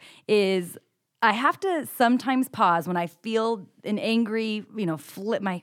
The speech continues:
my face get hot or my brain start to, oh, you know, get grumble about something. And I have to think, where am I at in my emotions right now?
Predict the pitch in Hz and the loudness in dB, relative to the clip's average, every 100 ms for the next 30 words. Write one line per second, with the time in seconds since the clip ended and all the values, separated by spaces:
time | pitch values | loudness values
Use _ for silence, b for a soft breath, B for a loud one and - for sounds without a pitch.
0 | - 185 175 262 269 269 233 - - 220 | -10 -14 -2 2 2 0 -2 -2 0 4
1 | 196 190 180 196 175 151 170 175 220 226 | 6 6 4 -2 -4 -4 -6 -2 0 0
2 | 220 - 208 180 180 156 - 185 180 165 | -2 -2 -4 -4 -6 -10 -6 -2 0 0
3 | 147 147 185 170 165 185 185 - 208 202 | -4 -8 -6 -6 -6 -6 -6 0 2 2
4 | 185 175 170 - 185 160 165 165 156 B | 0 0 -2 -2 -6 -6 -6 -6 -8 B
5 | B B B B 226 233 285 254 220 - | B B B B 2 2 2 2 0 -6
6 | B B 202 247 320 370 320 202 220 - | B B 2 4 6 6 4 4 2 2
7 | 220 214 208 190 190 190 214 - - 175 | 0 2 2 2 2 2 2 0 -2 -2
8 | 156 165 151 170 104 | -2 -4 -6 -8 -10